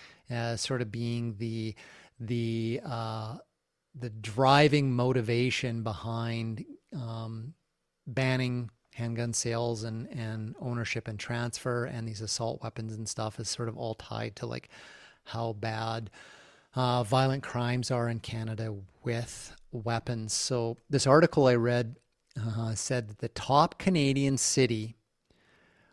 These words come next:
um, if you were to put it on the list of the world's most murderous cities, was Thunder Bay, Ontario, with six point three five murders per one hundred thousand,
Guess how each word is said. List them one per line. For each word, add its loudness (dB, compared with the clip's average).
um, 0
if -6
you 2
were 4
to -2
put 2
it 4
on 0
the 2
list 0
of -6
the -2
world's 0
most -2
murderous 2
cities, 2
was 0
Thunder 0
Bay, 0
Ontario, -4
with -6
six -2
point -2
three 0
five 2
murders 0
per -4
one -6
hundred -8
thousand, -6